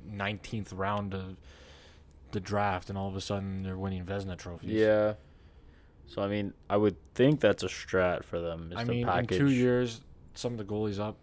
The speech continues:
Speaker 1: I mean, Lundqvist, but he'll be a fossil.
Speaker 2: <laughs>
Speaker 1: Um, Rask is up in
Speaker 2: Yeah,
Speaker 1: two
Speaker 2: Rask
Speaker 1: years.
Speaker 2: is up.
Speaker 1: Anderson's up.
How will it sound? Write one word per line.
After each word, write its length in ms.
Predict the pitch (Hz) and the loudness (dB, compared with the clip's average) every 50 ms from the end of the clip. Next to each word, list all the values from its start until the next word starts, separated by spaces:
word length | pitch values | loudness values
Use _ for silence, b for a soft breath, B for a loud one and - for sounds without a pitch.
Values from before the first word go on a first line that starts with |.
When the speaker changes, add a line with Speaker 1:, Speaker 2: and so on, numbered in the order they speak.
| - 78 | -14 -10
Speaker 1:
I 80 | 98 101 | -8 -8
mean, 180 | 101 101 98 | -6 -6 -6
Lundqvist, 440 | 95 95 101 104 98 - 101 95 - | -4 -4 -4 -4 -4 -6 -6 -6 -6
but 60 | 101 98 | -6 -6
he'll 80 | 101 95 | -4 -4
be 80 | 98 | -4
a 60 | 92 | -6
fossil. 580 | - - - 98 95 95 - - 110 107 107 110 - - - b b b b b b b b b | -6 -6 -8 -6 -6 -6 -6 -6 -6 -6 -6 -8 -14 -20 -20 b b b b b b b b b
Speaker 2:
<laughs> 140 | b 127 - | b -10 -8
Speaker 1:
Um, 600 | 98 101 98 98 98 101 98 98 98 98 95 95 - - - - - 107 | -6 -4 -4 -2 -2 -2 -2 -2 -2 -4 -4 -6 -10 -16 -20 -20 -16 -12
Rask 420 | 104 101 98 98 101 104 - - | -8 -6 -4 -4 -4 -6 -6 -8
is 100 | 107 98 | -8 -6
up 160 | 98 98 - | -8 -8 -8
in 80 | 104 104 | -8 -8
Speaker 2:
Yeah, 140 | - - - | -6 -6 -4
Speaker 1:
two 60 | 101 | -4
Speaker 2:
Rask 80 | 101 98 | -4 -4
Speaker 1:
years. 320 | 98 98 98 101 202 202 - - | -4 -4 -4 -4 -6 -6 -8 -8
Speaker 2:
is 80 | - - | -12 -12
up. 140 | - - - - - - - - - - - - - - - - - - - - - - - - - - - - - - - - - - | -14 -14 -16 -18 -20 -20 -20 -20 -20 -20 -20 -20 -20 -20 -20 -20 -20 -20 -20 -20 -20 -20 -20 -20 -20 -20 -20 -20 -20 -20 -20 -18 -12 -8
Speaker 1:
Anderson's 540 | 110 110 110 107 107 98 - 110 104 101 | -6 -6 -4 -4 -6 -6 -6 -6 -6 -6
up. 300 | 98 98 104 104 104 104 | -6 -6 -6 -6 -6 -8